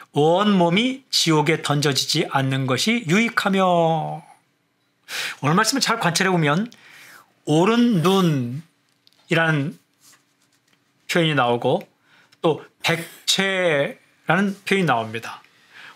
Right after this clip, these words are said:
오른 눈은 몸의 일부분입니다. 백체는 전체 몸, 즉 온 몸이라고 기록되어 있습니다.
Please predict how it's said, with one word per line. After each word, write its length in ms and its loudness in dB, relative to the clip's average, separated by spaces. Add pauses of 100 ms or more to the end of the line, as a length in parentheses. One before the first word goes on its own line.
오른 360 2
눈은 480 2 (1000)
몸의 480 2
일부분입니다. 1000 -2 (1040)
백체는 720 -2 (540)
전체 580 0
몸, 380 0 (320)
즉 200 -6
온 460 2
몸이라고 680 0
기록되어 380 0
있습니다. 500 -4